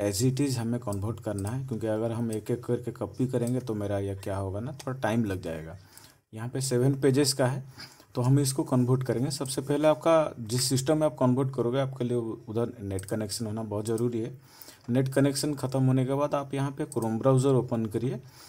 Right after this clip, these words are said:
और Chrome browser में हमें सबसे पहले type करना होगा पीडीएफ़ to Excel,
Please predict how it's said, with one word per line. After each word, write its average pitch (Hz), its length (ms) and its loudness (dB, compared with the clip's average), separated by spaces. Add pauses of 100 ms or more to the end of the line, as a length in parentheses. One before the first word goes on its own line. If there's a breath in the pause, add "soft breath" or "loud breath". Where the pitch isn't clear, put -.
(280 loud breath)
और 117 240 -6
Chrome 139 220 4
browser 160 300 4
में 170 140 -2
हमें 160 220 -4
सबसे 135 300 -4
पहले 143 240 -4
type 131 260 0
करना 127 220 0
होगा 135 240 -2
पीडीएफ़ 123 360 2
to 135 220 0
Excel, 90 340 -6